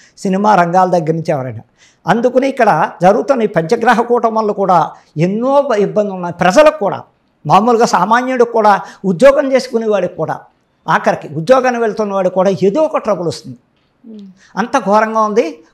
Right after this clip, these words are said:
Speaker 1: క్రోధినామ సంవత్సరం క్రోధే మిగులుస్తుంది అని చెప్పాలి.
Speaker 2: ఎవ్వరికైనా.
Speaker 1: ఎవ్వరికైనా సరే, వ్యక్తిగతంగా ఎవ్వరికైనా, అందులో పెద్ద పెద్ద వాళ్ళకి ఎక్కువ గండాలు ఉన్నాయి,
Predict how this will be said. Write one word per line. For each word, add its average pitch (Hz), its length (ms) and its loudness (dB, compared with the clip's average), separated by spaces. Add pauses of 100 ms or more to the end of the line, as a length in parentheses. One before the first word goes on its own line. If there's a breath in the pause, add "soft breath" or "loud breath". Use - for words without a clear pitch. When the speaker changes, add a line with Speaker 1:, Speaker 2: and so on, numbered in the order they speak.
Speaker 1:
క్రోధినామ 226 640 0
సంవత్సరం 185 500 -6
క్రోధే 190 520 0
మిగులుస్తుంది 156 800 -4
అని 269 100 -6
చెప్పాలి. 180 200 -6
Speaker 2:
ఎవ్వరికైనా. 233 520 -2
Speaker 1:
ఎవ్వరికైనా 233 520 2
సరే, 151 360 -2 (240 loud breath)
వ్యక్తిగతంగా 247 840 0 (720)
ఎవ్వరికైనా, 170 600 0 (320)
అందులో 247 240 4
పెద్ద 269 260 -4
పెద్ద 226 220 -2
వాళ్ళకి 208 280 -2
ఎక్కువ 180 300 -2
గండాలు 143 320 -2
ఉన్నాయి, 117 260 -16